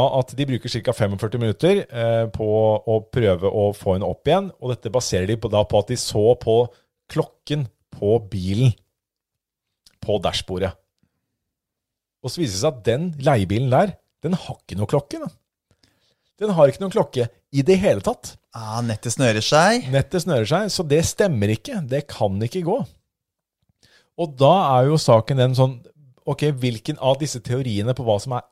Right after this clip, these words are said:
Speaker 1: egentlig har skjedd, er det som kan ha skjedd?
Speaker 2: Mm.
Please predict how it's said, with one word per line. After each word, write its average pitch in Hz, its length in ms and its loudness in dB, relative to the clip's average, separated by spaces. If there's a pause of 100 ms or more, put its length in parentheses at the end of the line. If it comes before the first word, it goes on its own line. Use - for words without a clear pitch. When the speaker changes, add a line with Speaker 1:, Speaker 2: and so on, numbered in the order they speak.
(180)
Speaker 1:
egentlig 107 400 -2
har 135 80 0
skjedd, 156 360 2 (400)
er 92 220 -4
det 110 100 -4
som 135 160 -8
kan 101 240 -4
ha 135 100 -2
skjedd? 147 320 0 (360)
Speaker 2:
Mm. 104 220 -2